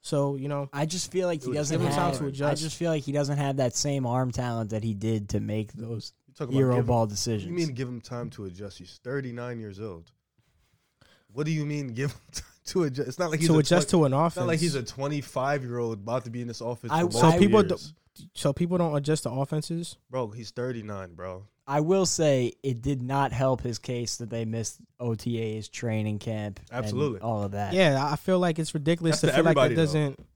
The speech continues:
Speaker 3: That's for everybody.
Speaker 1: Not, I mean, for K C, if you got a quarterback that's been in the
Speaker 3: I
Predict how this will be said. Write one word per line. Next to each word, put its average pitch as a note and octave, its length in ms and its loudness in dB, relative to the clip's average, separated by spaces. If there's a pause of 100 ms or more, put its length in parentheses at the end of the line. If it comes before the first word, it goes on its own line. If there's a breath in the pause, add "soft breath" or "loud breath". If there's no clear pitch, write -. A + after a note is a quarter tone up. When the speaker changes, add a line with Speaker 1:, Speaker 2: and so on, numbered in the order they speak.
(220)
Speaker 3:
That's E3 120 -12
for A2 100 -10
everybody. G2+ 400 -4 (420)
Speaker 1:
Not, F3 240 0 (220)
I D3+ 80 0
mean, D#3 120 4
for D#3 160 -2
K F#3 280 2
C, G3+ 360 0
if C#3 140 -4
you D#3+ 80 -2
got F3+ 180 4
a D3 80 2
quarterback E3+ 380 -2
that's C#3 160 -10
been D#3 160 -2
in D#3 100 0
the C#3+ 80 -4
Speaker 3:
I - 100 -2